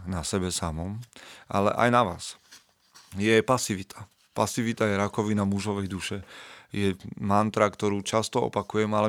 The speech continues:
myslím to smrteľne vážne. Ak ste pasívni a apatickí,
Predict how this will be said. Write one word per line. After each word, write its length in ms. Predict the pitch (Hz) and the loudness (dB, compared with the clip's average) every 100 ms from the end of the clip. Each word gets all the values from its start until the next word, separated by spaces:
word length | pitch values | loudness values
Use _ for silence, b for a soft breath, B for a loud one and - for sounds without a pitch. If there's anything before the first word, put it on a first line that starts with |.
| 131 | 0
myslím 240 | - 127 | -2 -2
to 80 | 104 | -2
smrteľne 480 | - 110 98 104 95 | -2 -4 0 -2 0
vážne. 400 | 95 90 92 85 B B B B | 0 0 -2 -6 B B B B
Ak 240 | - 95 - | -6 -6 -4
ste 240 | - - | -8 -6
pasívni 560 | - 117 120 151 127 120 | 2 2 2 -2 0 2
a 100 | 101 | 0
apatickí, 720 | 101 107 - 98 - 117 | 0 -4 -6 -12 -6 -6